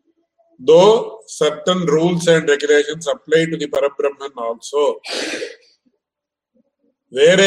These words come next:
எல்லா பரிணாமத்துக்கு உட்படக்கூடிய வஸ்துக்களுக்கும் என்ன நியமம் apply ஆகுதோ, என்ன நியமம் அன்வயிக்கிறதோ அது பரமாத்மானுடைய விஷயத்துல அன்வயிக்காது. ஏன்னா பரமாத்ம வஸ்து சகலேதர விலக்ஷணம்,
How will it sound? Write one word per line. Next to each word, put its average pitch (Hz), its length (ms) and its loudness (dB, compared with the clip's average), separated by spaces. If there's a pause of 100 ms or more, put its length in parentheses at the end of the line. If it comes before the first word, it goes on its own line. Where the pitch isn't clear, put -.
எல்லா 175 480 2
பரிணாமத்துக்கு 170 840 0
உட்படக்கூடிய 160 840 -6
வஸ்துக்களுக்கும் 160 760 -2
என்ன 156 180 -4
நியமம் 151 400 -2
apply 139 360 -4
ஆகுதோ, 127 360 0 (560)
என்ன 156 200 -6
நியமம் 151 400 -4
அன்வயிக்கிறதோ 147 680 -4
அது 139 200 0
பரமாத்மானுடைய 143 1000 -2 (220)
விஷயத்துல 131 520 -6
அன்வயிக்காது. 131 840 -6 (2250)
ஏன்னா 175 360 2
பரமாத்ம 170 560 2
வஸ்து 147 320 -2
சகலேதர 180 720 0
விலக்ஷணம், 139 640 -6